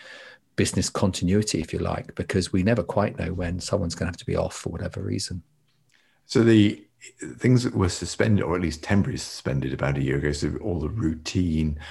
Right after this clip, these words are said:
Speaker 2: follow-ups for, I don't know, blood pressure monitoring, uh, women who are taking the pill, they're now back into place and you're doing them routinely?
Speaker 1: Well, that's right. And of course, we were behind perhaps. So we were really cracking on. And then, of course, we had the,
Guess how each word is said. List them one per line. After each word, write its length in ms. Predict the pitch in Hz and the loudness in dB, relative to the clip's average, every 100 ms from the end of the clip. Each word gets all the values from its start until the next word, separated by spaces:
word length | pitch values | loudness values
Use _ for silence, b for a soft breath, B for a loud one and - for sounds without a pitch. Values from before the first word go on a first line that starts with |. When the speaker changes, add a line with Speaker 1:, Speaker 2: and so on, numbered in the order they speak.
| B | B
Speaker 2:
follow-ups 680 | - 90 78 76 - - - | -4 -2 0 0 -2 -6 -8
for, 500 | - 73 69 71 71 _ - - - - | -4 -2 0 -2 -6 _ -20 -18 -16 -14
I 80 | 76 | -12
don't 120 | 69 | -12
know, 60 | 73 | -8
blood 180 | - - | -10 -6
pressure 240 | 76 73 | -6 -4
monitoring, 720 | 69 73 71 - 69 69 62 B B B B - | -2 -2 -2 -2 0 0 -4 B B B B -10
uh, 280 | - 67 - | -6 -4 -4
women 420 | - - 78 76 | -4 -4 0 0
who 80 | 71 | -2
are 60 | 73 | -4
taking 260 | 71 - | -4 -4
the 80 | 65 | -6
pill, 420 | - 87 78 - B B - | 0 2 2 0 B B -2
they're 360 | 107 110 107 | 2 4 6
now 240 | 98 98 90 | 6 6 4
back 320 | 87 82 - | 2 0 2
into 200 | 92 92 | 2 2
place 380 | 104 98 101 - | 4 4 4 4
and 80 | |
you're 80 | 90 | 4
doing 220 | 92 90 | 4 4
them 100 | 85 | 4
routinely? 540 | 85 90 101 101 107 110 B B B | 0 0 -2 0 -2 -4 B B B
Speaker 1:
Well, 140 | 196 135 | 2 2
that's 200 | 135 - | 2 2
right. 280 | 160 107 | 2 4
And 80 | 117 | 4
of 80 | 107 | 4
course, 280 | 131 110 - | 4 4 6
we 140 | 120 | 6
were 140 | 107 98 | 6 6
behind 560 | 98 - 113 107 95 | 2 2 4 4 2
perhaps. 420 | 95 101 135 143 | 2 2 0 0
So 260 | - 107 101 | 2 6 6
we 140 | 98 | 6
were 180 | 95 92 - _ - - | 6 4 -2 _ -10 2
really 260 | 123 110 | 6 6
cracking 420 | 90 - 101 107 98 | 4 0 2 4 6
on. 220 | 107 120 | 6 6
And 80 | 110 | 6
then, 100 | 120 | 4
of 60 | |
course, 220 | - 117 | 2 2
we 60 | 123 | 4
had 260 | - 214 - | 6 4 4
the, 160 | 123 | 0